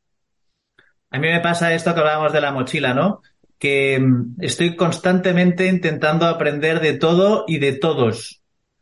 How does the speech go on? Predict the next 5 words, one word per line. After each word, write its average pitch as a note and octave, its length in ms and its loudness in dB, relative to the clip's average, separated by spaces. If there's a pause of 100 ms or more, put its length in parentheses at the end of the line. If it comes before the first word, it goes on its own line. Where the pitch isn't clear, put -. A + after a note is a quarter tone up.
(260)
Y D3+ 120 -2
es F3 300 -2
agotador. B2+ 1000 0 (680)
Es - 220 -4
agotador. A#2+ 420 0